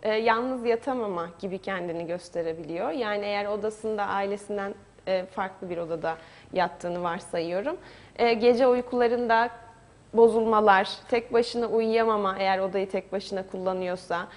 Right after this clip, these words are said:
karanlıktan korkma, bazen hatta akşamları tuvalete gitmeye çekinme gibi, gece kabusları şeklinde kendini gösterebilir. Bunun dışında, e, yine gün içinde de, e,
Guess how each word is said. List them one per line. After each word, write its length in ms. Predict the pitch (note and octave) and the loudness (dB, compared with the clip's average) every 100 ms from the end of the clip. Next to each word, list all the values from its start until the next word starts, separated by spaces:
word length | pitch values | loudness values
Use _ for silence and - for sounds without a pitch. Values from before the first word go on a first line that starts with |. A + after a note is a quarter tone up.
| - - | -20 -2
karanlıktan 760 | B3 A#3 A#3 A#3+ A#3+ - A#3 A#3+ | 4 6 6 4 -2 0 0 0
korkma, 600 | C4+ B3 B3 A#3 G3+ G#3 - - - | 2 2 2 0 0 -2 -12 -10 6
bazen 380 | A#3 A#3+ B3 C4 | 8 8 6 0
hatta 460 | A#3+ A#3 A#3+ A#3+ - - | 0 2 6 6 4 0
akşamları 540 | A#3 - A#3 A#3+ B3 | 0 0 -2 0 -2
tuvalete 400 | A#3+ A#3 A3+ A#3+ | 0 2 2 2
gitmeye 480 | G#3+ G#3+ A#3 A3+ A3+ | -4 -4 0 2 2
çekinme 560 | A#3 A3+ A3+ A3 G3+ G3 | 2 0 0 0 2 0
gibi, 500 | - F#3 F3+ F#3 - | -4 -2 0 0 0
gece 460 | A#3 A3+ A#3 A3+ A#3 - | 6 6 8 6 4 -4
kabusları 720 | C4+ A3+ A3+ A#3+ A3+ A3+ B3 | 2 4 4 -2 2 4 4
şeklinde 520 | B3+ G3 - F3+ F3 | 0 -4 -4 -6 -6
kendini 460 | F3 F#3+ F3 E3+ F3 | -6 -6 -6 -6 -6
gösterebilir. 840 | E3 E3+ - E3 D#3+ F3 C#4 G#4+ - - - - | -4 -6 -6 -6 -4 -4 -6 -6 -12 -20 -16 -4
Bunun 260 | C#4 C#4+ C#4 | 0 0 0
dışında, 540 | C#4 D4 C#4+ C#4+ D4 - - - | -2 -2 2 4 2 -4 -10 2
e, 340 | A#3+ B3 B3 | 6 6 4
yine 340 | C#4 C#4 C#4 - - | 2 4 2 -2 -8
gün 240 | G#3+ C4+ | -2 0
içinde 500 | C#4 C#4 C#4 C4+ B3+ | 0 0 -2 2 4
de, 220 | B3+ C4+ D4+ - - | 4 4 0 -14 -12
e, 100 | - | 2